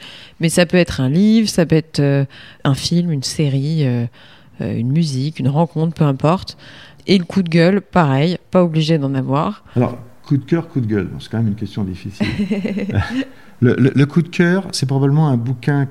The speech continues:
Speaker 2: que, que j'ai lu récemment, qui est un, qui s'appelle L'Arbre Monde, de Richard Powers, euh,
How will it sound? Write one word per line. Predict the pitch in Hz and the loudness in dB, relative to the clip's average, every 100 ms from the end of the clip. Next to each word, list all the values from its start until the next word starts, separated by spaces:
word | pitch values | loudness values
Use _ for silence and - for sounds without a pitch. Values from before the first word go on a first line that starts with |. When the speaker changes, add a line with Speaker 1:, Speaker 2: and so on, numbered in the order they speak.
| - | -4
Speaker 2:
que, | 123 117 | -2 -2
que | 113 123 | -2 -4
j'ai | 110 107 113 110 107 98 92 90 | -4 -2 -2 0 0 -2 -4 -6
lu | 107 127 143 | -2 0 0
récemment, | 127 131 - 127 123 123 151 202 165 - - - | 0 -2 -2 -2 -2 0 -2 -2 -6 -14 -20 -20
qui | - - | -8 -4
est | 117 117 107 | -4 -4 -4
un, | 104 104 101 | -2 -2 -4
qui | - | -8
s'appelle | - 110 104 | -6 -2 0
L'Arbre | 117 135 117 113 | 0 0 -2 -2
Monde, | 113 113 156 160 - | 0 2 0 0 -4
de | 107 | -8
Richard | 107 117 131 | -6 -6 -6
Powers, | 120 - 113 123 190 - - - - - - - | -8 -6 -4 -2 -4 -8 -20 -20 -20 -20 -20 -8
euh, | 110 107 | -2 -2